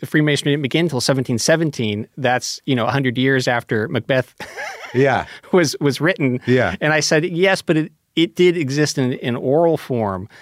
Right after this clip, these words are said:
Speaker 1: before
Speaker 2: Huh.
Speaker 1: that."
Speaker 2: Yeah.
Speaker 1: Uh, I finally, I finally managed to, to persuade her, and
Speaker 2: Yeah.
Speaker 1: I, I got it switched to an A.
Speaker 2: Wow.
Speaker 1: But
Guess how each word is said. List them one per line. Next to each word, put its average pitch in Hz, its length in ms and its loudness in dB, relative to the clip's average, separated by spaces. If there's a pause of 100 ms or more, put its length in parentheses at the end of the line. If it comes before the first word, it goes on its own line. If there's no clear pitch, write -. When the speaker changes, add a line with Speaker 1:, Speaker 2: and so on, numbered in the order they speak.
(200)
Speaker 1:
before 131 380 2
Speaker 2:
Huh. 120 40 2
Speaker 1:
that." 135 360 0
Speaker 2:
Yeah. 131 320 2
Speaker 1:
Uh, 131 240 0
I 139 80 0
finally, 220 360 2
I 147 120 0
finally 208 260 0
managed 175 480 0
to, 151 320 2
to 151 240 0
persuade 151 480 2
her, 107 220 0
and 110 120 2
Speaker 2:
Yeah. 127 200 2
Speaker 1:
I, 120 40 0
I - 40 0
got 147 180 0
it 131 40 -6
switched - 320 -2
to 139 80 0
an 117 100 0
A. 127 360 0
Speaker 2:
Wow. 123 300 2 (140)
Speaker 1:
But 175 200 0